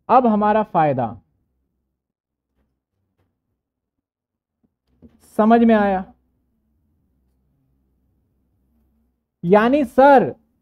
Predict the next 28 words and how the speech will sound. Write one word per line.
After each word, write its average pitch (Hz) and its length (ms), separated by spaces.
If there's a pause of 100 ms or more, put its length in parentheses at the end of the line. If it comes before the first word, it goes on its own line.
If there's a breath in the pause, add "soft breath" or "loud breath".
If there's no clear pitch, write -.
(180)
नए 247 400
वाले 294 340
बैलेंस 254 400
शीट 262 140
में, 262 100
अभी 247 280
मैं 285 140
लिख 247 180
देता 233 240
हूं, 233 60
नए 262 240
वाले 262 260
बैलेंस 240 300
शीट 233 100
में 247 120
कौन 247 240
बच्चा 247 260
बताएगा 226 380
डिबेंचर 226 420
होगा 220 420
या 285 120
नहीं 247 260
होगा? 240 220
होगा 226 320
तो 226 120
कितने 180 300
का 131 80
होगा? 110 260